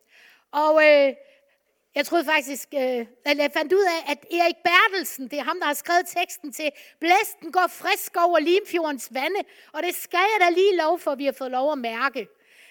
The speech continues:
Jeg, jeg, jeg, der har virkelig været mange storme, det tror jeg også, I har opdaget herinde i byen, men det opdager man i hvert fald, når man bor på landet, at der har virkelig været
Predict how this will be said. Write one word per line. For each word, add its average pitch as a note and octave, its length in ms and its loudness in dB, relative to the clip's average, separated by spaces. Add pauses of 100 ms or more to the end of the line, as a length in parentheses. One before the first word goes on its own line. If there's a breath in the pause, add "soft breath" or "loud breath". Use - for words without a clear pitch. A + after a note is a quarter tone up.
(220 soft breath)
Jeg, D4 220 -4
jeg, C#4 160 -8
jeg, C#4+ 120 -2 (260)
der A3 60 -8
har B3 100 -2
virkelig G4 360 0
været D#4+ 140 2
mange F4+ 220 -2
storme, F#4 640 -2
det F4 220 -4
tror - 240 -6
jeg D#4+ 100 -2
også, F4+ 160 -4
I F4 40 -2
har C#4+ 100 -4
opdaget D#4+ 340 -2
herinde D#4+ 300 -2
i F#4 100 0
byen, E4 380 2
men A#3+ 180 -12
det F4+ 120 -10
opdager D4+ 380 -6
man B3 180 -10
i B3 80 -12
hvert F#4+ 300 -4
fald, B3 260 -8 (320 soft breath)
når D4 140 -4
man D4 180 -4
bor E4 380 0
på D#4 100 -4
landet, C4+ 460 -4 (400 soft breath)
at B3 120 -8
der D4 60 -8
har C4+ 200 0
virkelig D#4 460 -4
været B3+ 380 0